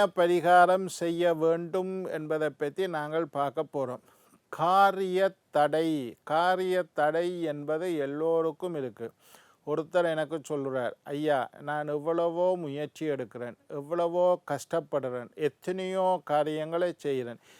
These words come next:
எல்லாம் சரிவர மாதிரி இருக்குது. பெரிய பைப் லைனிங் செஞ்சு கடைசியா பைப்பை திறக்கிற நேரத்துல விஷயம் பிழைச்சு போகுது." அந்த மாதிரி காரியம் கைகூடி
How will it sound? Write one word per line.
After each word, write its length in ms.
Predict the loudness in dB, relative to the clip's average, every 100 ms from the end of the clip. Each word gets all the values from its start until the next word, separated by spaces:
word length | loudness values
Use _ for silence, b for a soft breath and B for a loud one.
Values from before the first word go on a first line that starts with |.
| b b -2
எல்லாம் 760 | 0 -2 -4 -4 -2 -2 -2 -2
சரிவர 640 | 0 2 4 4 4 2
மாதிரி 340 | 0 0 0 0
இருக்குது. 360 | 0 -2 -6 -8 -6
பெரிய 480 | -4 -4 -2 -2 -2 0
பைப் 380 | -2 -2 -4 -2
லைனிங் 400 | -2 -2 -6 -6
செஞ்சு 280 | -6 -4 -6 -2
கடைசியா 500 | 0 0 0 -2 -2 0
பைப்பை 420 | 0 0 -2 -4 0
திறக்கிற 440 | 0 0 0 -2
நேரத்துல 560 | 0 -2 -2 -2 -2 -2 -4 _ _ _ -6
விஷயம் 420 | -6 -2 -2 -2
பிழைச்சு 400 | -2 -2 -2 -4 -6
போகுது." 400 | -4 -4 -4 -10 -12 -10
அந்த 240 | -4 0 0
மாதிரி 480 | -2 -4 -4 -8 -10 _ 2
காரியம் 640 | 4 4 0 -4 -6 -6
கைகூடி 640 | -4 0 0 2 2 2